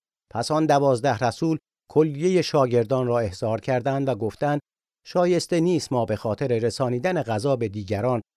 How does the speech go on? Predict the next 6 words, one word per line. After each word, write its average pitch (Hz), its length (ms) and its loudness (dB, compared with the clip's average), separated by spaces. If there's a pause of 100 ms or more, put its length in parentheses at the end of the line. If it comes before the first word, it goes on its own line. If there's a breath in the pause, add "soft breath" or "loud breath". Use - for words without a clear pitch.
(140)
از 110 220 -8
اعلام 147 460 0
کلام 113 440 0
خدا 98 340 -4
غافل 98 380 -4
بمانیم. 78 420 -8